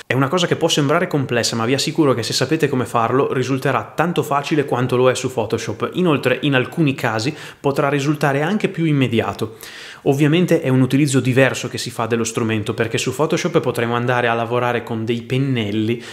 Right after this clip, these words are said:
per rendere la maschera molto personale e andare a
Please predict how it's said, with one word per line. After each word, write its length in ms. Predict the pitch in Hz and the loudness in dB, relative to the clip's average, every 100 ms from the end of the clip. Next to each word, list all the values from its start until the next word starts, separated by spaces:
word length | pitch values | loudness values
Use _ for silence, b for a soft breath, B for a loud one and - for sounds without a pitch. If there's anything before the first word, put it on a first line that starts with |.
| B | B
per 220 | - 120 113 | 0 2 2
rendere 480 | 127 139 135 127 | 2 4 4 2
la 100 | 123 | 2
maschera 440 | 123 127 - 139 127 | 2 0 -2 0 0
molto 480 | 123 160 165 - 135 | 2 4 4 2 0
personale 760 | 127 113 - 127 113 117 123 | 0 0 -2 0 2 2 0
e 100 | 123 | -2
andare 420 | 123 123 123 123 | -4 0 0 2
a 320 | 117 113 - | 0 0 -4